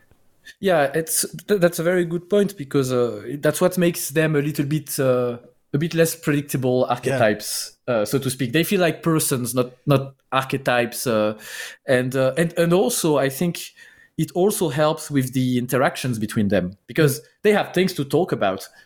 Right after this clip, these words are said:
Speaker 1: Like, if,
Speaker 2: Mm-hmm.
Speaker 1: if you think about two targets in, in, even in some of the,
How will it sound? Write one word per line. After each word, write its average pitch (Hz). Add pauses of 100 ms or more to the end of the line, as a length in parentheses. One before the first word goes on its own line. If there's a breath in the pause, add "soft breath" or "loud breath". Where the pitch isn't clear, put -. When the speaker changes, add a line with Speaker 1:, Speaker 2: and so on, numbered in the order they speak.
Speaker 1:
Like, 123
if, 123
Speaker 2:
Mm-hmm. 165
Speaker 1:
if -
you 226
think 196
about 147
two 175
targets 156
in, 135
in, 127 (460 soft breath)
even 170
in 160
some 160
of 135
the, 127